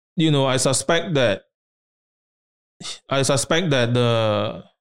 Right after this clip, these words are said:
management may or may not be over the issue over time. And so I, I think the divid-, and look, the one thing about this guy is that a lot of C E Os in the, in Malaysia or anywhere in the world, you look at them, uh, they will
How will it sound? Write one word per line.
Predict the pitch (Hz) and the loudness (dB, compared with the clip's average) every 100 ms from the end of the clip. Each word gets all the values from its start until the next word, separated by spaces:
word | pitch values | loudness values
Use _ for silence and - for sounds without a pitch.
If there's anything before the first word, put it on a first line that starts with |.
| _ | _
management | 139 135 135 135 147 143 139 139 139 135 _ - | -4 0 0 0 0 2 2 2 0 -2 _ -4
may | 143 143 135 | 0 0 0
or | 120 | 2
may | 117 | 2
not | 123 139 131 | 2 0 0
be | 123 | 0
over | 120 123 | 2 2
the | 117 | 2
issue | 120 117 139 | 0 0 0
over | 139 120 127 | 2 2 0
time. | 127 127 175 180 - | 0 0 2 0 -2
And | 117 110 107 107 110 - | -2 0 0 -2 -4 -4
so | 139 131 127 127 _ _ _ - | 0 2 2 -2 _ _ _ -4
I, | 123 113 113 113 131 - | -2 0 0 0 -2 -2
I | 110 110 - | -2 -4 -2
think | 143 139 120 | 0 2 2
the | 113 107 - 156 | 0 -2 -4 -2
divid-, | 127 123 123 - - | 0 0 0 -4 -4
and | 143 165 - | -2 -2 -2
look, | 202 185 208 | 0 0 0
the | 165 170 | 0 2
one | 208 226 | 2 2
thing | 247 | 2
about | 196 139 | 2 2
this | 151 151 | 0 0
guy | 151 151 | 2 2
is | 143 120 | 0 0
that | 123 104 _ _ _ _ _ _ _ | -2 -2 _ _ _ _ _ _ _
a | 185 | 0
lot | 240 226 | 2 2
of | |
C | - 180 180 | 2 2 2
E | |
Os | 190 170 | 2 2
in | 143 | 2
the, | 135 127 127 131 160 | 2 2 2 0 0
in | 143 | 2
Malaysia | 139 147 156 208 | 2 2 2 2
or | 156 | 2
anywhere | 143 170 170 | 2 2 2
in | 156 | 2
the | 120 | 2
world, | 120 147 | 2 2
you | 135 131 | 2 2
look | 185 180 | 2 0
at | 135 | 0
them, | 147 139 | 2 2
uh, | 127 | 0
they | 127 131 131 | 0 0 2
will | 131 135 131 131 | 2 2 2 0